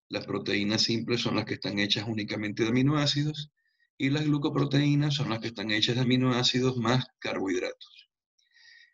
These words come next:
Hablamos un poquito de las hormonas de naturaleza lipídica, que también están formadas por dos familias, las esteroideas, que se derivan del colesterol, y los e-, eicosanoides, que se deri-, que se derivan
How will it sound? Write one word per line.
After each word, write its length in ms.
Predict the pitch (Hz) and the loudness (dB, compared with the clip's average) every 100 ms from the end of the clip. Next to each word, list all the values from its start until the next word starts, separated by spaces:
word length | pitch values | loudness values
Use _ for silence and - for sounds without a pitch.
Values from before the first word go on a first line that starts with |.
| _ _ _ _ | _ _ _ _
Hablamos 360 | - 104 101 110 | -4 -2 0 0
un 140 | 113 | 0
poquito 360 | 110 113 117 117 | 0 0 2 2
de 100 | 104 | 2
las 100 | 104 | 0
hormonas 360 | 104 101 104 110 | 0 0 0 0
de 40 | |
naturaleza 520 | 98 98 98 101 - | -2 -2 0 0 0
lipídica, 480 | 117 113 160 170 139 | 0 2 2 2 -2
que 100 | 110 | -4
también 320 | - 104 101 | -6 -4 -2
están 260 | 104 104 101 | -4 -4 -8
formadas 460 | - 101 101 101 | -8 -4 -2 -4
por 180 | - - | -6 -12
dos 140 | 98 104 | -10 -6
familias, 720 | 113 160 151 151 156 - _ _ _ _ 104 | 0 2 2 0 -2 -6 _ _ _ _ -6
las 120 | 95 | -4
esteroideas, 920 | 95 107 113 127 139 139 143 139 - - _ _ _ _ _ | -4 0 2 4 4 2 0 -4 -8 -12 _ _ _ _ _
que 100 | 92 | -4
se 120 | - | -2
derivan 400 | 98 98 104 107 | 0 2 2 2
del 160 | 117 117 | 2 2
colesterol, 640 | 127 135 143 139 131 135 - | 2 2 2 2 2 0 -2
y 100 | 110 | 0
los 120 | 120 | 0
e-, 100 | 127 - | 0 -2
eicosanoides, 840 | 127 135 139 139 135 127 117 131 135 | 0 0 0 2 2 2 2 0 0
que 100 | 123 | 0
se 240 | - 95 | 0 0
deri-, 220 | 104 92 - | -2 -2 -8
que 140 | - | -8
se 160 | - 104 | -4 -2
derivan 520 | 101 123 123 131 | 2 4 4 0